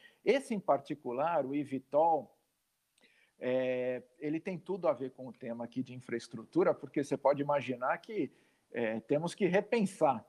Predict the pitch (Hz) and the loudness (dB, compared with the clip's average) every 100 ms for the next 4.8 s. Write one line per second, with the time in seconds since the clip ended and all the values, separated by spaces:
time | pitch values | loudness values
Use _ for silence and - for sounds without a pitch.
0 | _ 147 156 156 _ _ - 135 131 123 | _ 0 0 0 _ _ -6 0 0 0
1 | 120 113 117 151 117 - 175 190 165 120 | -4 -10 -8 -8 -8 -2 -2 0 -2 -4
2 | - _ - 139 - 135 151 - 160 139 | -10 _ -6 -4 -2 -2 -2 0 0 0
3 | - 151 143 - 147 - 147 - 160 156 | -4 -6 -6 -8 -8 -2 -2 0 2 2
4 | 143 123 156 185 190 202 208 180 | 2 2 4 4 2 2 2 0